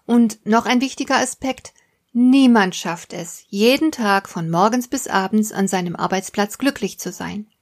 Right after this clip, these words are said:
Das ist biologisch schlichtweg unmöglich. Denn die Evolution hat uns nicht für das Dauerglück geschaffen,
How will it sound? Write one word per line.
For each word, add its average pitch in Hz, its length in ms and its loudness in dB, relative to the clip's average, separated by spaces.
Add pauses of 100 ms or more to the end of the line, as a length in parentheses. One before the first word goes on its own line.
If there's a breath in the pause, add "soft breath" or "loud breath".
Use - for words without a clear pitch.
(160)
Das 220 160 0
ist - 240 -2
biologisch 233 640 2 (140)
schlichtweg 214 680 -2 (140)
unmöglich. 190 720 -2 (400)
Denn 254 160 4
die 262 140 2
Evolution 202 680 -4
hat 240 140 -4
uns 202 180 -4
nicht 214 200 -2
für 196 100 -4
das 180 200 -8
Dauerglück 185 640 -2
geschaffen, 247 560 -4